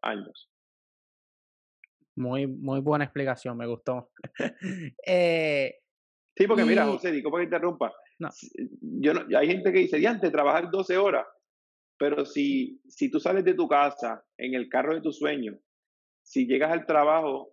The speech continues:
Speaker 1: a la hora que tú entiendes y escoges la hora de entrada, trabajas las ocho o diez horas al día y regresas en el carro de tus sueños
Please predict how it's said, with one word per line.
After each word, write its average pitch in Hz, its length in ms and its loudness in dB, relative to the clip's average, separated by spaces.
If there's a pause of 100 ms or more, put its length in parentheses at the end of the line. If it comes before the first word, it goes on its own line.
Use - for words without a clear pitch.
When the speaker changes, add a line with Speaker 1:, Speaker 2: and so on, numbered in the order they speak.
(1200)
Speaker 1:
a 139 100 -2
la 123 80 2
hora 135 200 -2
que 147 100 -2
tú 147 100 -6
entiendes 143 580 -2
y 131 100 -2
escoges 131 340 0
la 143 180 4
hora 143 200 2
de 143 60 -2
entrada, 127 480 0 (380)
trabajas 123 400 2
las 151 240 -2
ocho 143 360 -2
o 117 40 -2
diez 131 300 -2
horas 143 200 0
al 123 120 -2
día 135 140 -2
y 123 40 -2
regresas 117 400 -4
en 143 60 -4
el 127 140 -6
carro 131 240 0
de 139 60 -6
tus 135 160 -6
sueños 143 360 -4